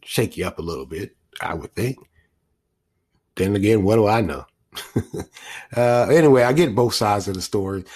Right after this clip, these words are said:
I, I just found that, um, quite interesting. In two thousand twenty-one, wild boars roaming the streets. That's just, that's astonishing to me. But hey,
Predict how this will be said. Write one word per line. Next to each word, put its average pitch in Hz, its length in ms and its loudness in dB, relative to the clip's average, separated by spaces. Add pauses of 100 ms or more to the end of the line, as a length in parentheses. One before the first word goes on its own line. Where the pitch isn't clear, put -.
(220)
I, 147 200 0 (100)
I 165 80 2
just 214 240 4
found 202 360 2
that, 165 280 2 (100)
um, 131 400 0 (600)
quite 233 340 0
interesting. 170 480 -2
In 135 60 -2
two 202 160 -10
thousand 185 320 0
twenty-one, 180 640 -2 (1120)
wild 220 360 -2
boars 156 480 -8
roaming 151 280 -10
the 151 60 -12
streets. - 640 -18 (680)
That's 127 200 -12
just, - 400 -12 (320)
that's 127 220 -12
astonishing 135 480 -8
to - 60 -20
me. - 160 -20 (340)
But 104 220 -14 (100)
hey, 131 180 -16